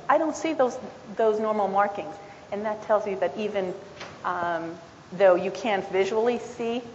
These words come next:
anything, um, such as erythema or scale, there is edema and there is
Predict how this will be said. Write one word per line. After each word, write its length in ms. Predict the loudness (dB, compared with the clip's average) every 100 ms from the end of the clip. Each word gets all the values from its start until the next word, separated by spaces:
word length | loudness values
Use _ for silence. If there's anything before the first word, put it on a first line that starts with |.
| -2
anything, 640 | 2 2 0 -4 -2 -2 -6 -10 -16 -2
um, 220 | 2 2
such 280 | 2 0 4
as 180 | 2 2
erythema 640 | 0 0 0 -2 0 0
or 80 | 0
scale, 720 | -4 0 6 8 8 4 0
there 120 | 0
is 220 | 4 2 2
edema 360 | -2 -2 0
and 160 | 0 0
there 100 | 0
is 260 | -2 -4